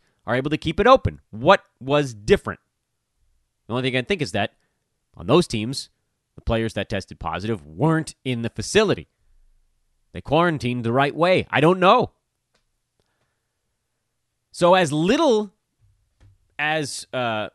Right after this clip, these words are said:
a-, as little fear as I had last week with the entry positive test, 'cause we knew there'd be some.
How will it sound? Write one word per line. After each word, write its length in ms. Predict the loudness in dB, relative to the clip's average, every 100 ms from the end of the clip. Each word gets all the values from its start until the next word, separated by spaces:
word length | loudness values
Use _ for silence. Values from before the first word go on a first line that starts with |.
| -8
a-, 160 | -8 -6
as 220 | -6 -4
little 260 | 0 0 -2
fear 800 | -8 -8 -2 0 0 -2 -6 -14 _ _ _
as 220 | -2 -2 -2
I 260 | -2 -4
had 400 | -4 -2 -2 -2
last 540 | -4 -2 0 -2 -4 -8
week 500 | -8 -8 -12 -20 _ _ _ -6
with 200 | -6 -4
the 260 | -4 -4 -10 _ _ _ -6
entry 640 | -4 -4 -6 -8 -10 -12 -16 _ _ _ _ _
positive 520 | -4 -2 -2 -4 -8
test, 360 | -10 -12 -12 -12
'cause 140 | -10 -8
we 100 | -6
knew 160 | -4
there'd 180 | -2 -4
be 100 | -8
some. 540 | -10 -6 -6 -6 -14